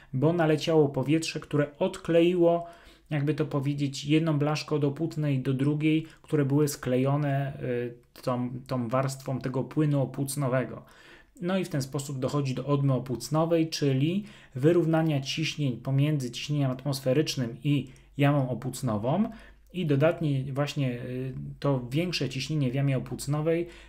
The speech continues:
y, powoduje, że to płuco się zapada, a, a s-, sama jama opłucnowa jest wypełniona powietrzem, którym być nie powinna.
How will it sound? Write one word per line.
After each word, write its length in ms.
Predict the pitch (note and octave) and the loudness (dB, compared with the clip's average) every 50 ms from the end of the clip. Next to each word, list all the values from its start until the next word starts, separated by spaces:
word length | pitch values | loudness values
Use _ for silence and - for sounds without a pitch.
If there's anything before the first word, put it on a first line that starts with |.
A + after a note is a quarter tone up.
| - - - | -8 -2 2
y, 240 | C3 B2+ B2 A#2+ | 4 4 4 2
powoduje, 800 | A#2+ - - D#3 D#3+ D#3 D3 C#3 B2 B2+ C#3 D3 D3+ C#3+ D3 D3 | 0 -2 0 2 2 4 2 2 2 2 2 2 4 4 2 2
że 360 | C3 A#2+ B2+ B2+ B2+ B2+ B2+ - | 0 2 2 2 0 0 -2 -4
to 120 | - D3 C#3 | -4 -4 -4
płuco 680 | C3 - - C#3 C#3+ C#3 - - C#3 C#3 C#3 C#3 - - | -4 -2 0 0 0 0 0 0 0 0 0 -2 -6 -10
się 320 | - - - C3+ B2 A#2+ B2 - A2 | -10 -4 -2 -2 -2 -2 -2 -6 -8
zapada, 720 | A2+ A#2 B2+ B2 - - C3+ C3 B2+ B2 A2+ A2 G#2 - - - - - - - - _ _ - - - - | -6 -4 -4 -2 0 0 2 2 2 0 -2 -4 -6 -10 -16 -20 -20 -20 -20 -20 -20 _ _ -20 -20 -12 -6
a, 600 | D3 C3+ C3+ C#3 C3+ C3 C3 C3 B2+ B2+ B2+ B2 B2 A#2+ B2 C3 C3+ - - - - - D3+ | -4 -2 0 0 0 0 0 -2 -2 -4 -4 -4 -6 -8 -10 -10 -12 -12 -12 -14 -12 -8 -4
a 460 | D3 C#3+ C#3 C#3 C#3 C#3 C#3 C#3 C#3 | -2 0 0 2 2 2 2 2 0
s-, 240 | C3+ C3+ C3+ C#3 C3+ | -2 -2 -4 -6 -4
sama 220 | - C#3 C3+ C3 | -2 -2 0 0
jama 240 | C3 C3+ C3+ C3+ B2+ | 0 0 0 0 0
opłucnowa 520 | B2+ B2 - - - - C#3+ D3 C#3+ C#3 C3 | 0 -2 -4 -8 -8 -4 -2 0 2 2 2
jest 260 | B2+ A2+ A2 A2+ B2+ | 2 0 -2 -4 -2
wypełniona 680 | C#3+ D3+ C#3+ - D3 C3 A#2+ A#2 A#2+ B2+ C3 C3+ A#2+ | -2 -2 0 0 0 0 0 0 0 -2 -2 -2 -2
powietrzem, 640 | - - B2+ A2+ B2 C3+ C#3 C3+ - - C#3+ C3+ C3+ | -4 -4 -4 -2 0 0 -2 -2 -4 -4 -4 -4 -4
którym 320 | C3 - - B2 B2 A#2 A2+ | -6 -6 -4 -4 -4 -4 -4
być 200 | A#2+ A2+ - - | -6 -6 -6 -8
nie 100 | A#2 A2+ | -10 -8
powinna. 460 | - A2+ A2 A2+ G#2+ G#2+ - C3+ | -10 -10 -10 -10 -12 -12 -14 -16